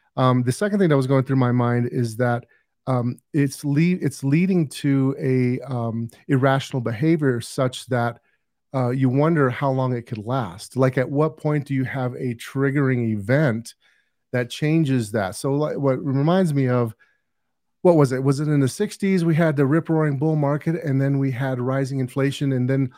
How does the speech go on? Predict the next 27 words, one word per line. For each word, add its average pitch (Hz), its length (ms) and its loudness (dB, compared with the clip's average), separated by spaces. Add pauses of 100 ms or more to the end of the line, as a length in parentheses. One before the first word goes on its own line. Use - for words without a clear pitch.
(280)
and, 127 120 -2
and 127 460 0
really 147 240 2
people 143 320 0
wanted 135 260 0
to 139 60 -4
be 147 100 2
more 139 440 0 (120)
like 123 420 -2
passive 170 540 -2
back 180 280 -4
then, 190 320 0 (500)
uh, 127 240 2
and 127 220 -2
people 135 200 0
were 127 80 4
doing 127 240 2
the 127 80 2
Nifty 127 260 0
fifty 123 320 -2
and 123 80 0
all 120 160 0
that, 120 220 0
but 120 100 -4
just 120 180 -4
kinda 120 200 0
holding. 131 560 0